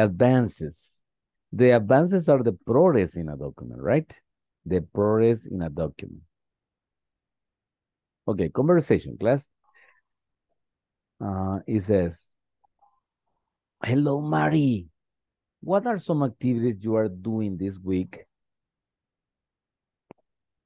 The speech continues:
Uh, hi, Rose. Well, there are many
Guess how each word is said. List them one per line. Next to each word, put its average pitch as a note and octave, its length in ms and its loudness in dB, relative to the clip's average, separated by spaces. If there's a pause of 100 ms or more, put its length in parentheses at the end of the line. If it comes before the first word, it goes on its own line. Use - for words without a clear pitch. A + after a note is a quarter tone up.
(140)
Uh, B2 280 -2
hi, C3+ 260 2
Rose. D#3+ 560 0 (720)
Well, G3 240 2 (300)
there G3 160 0
are A3 60 4
many C#3+ 400 -2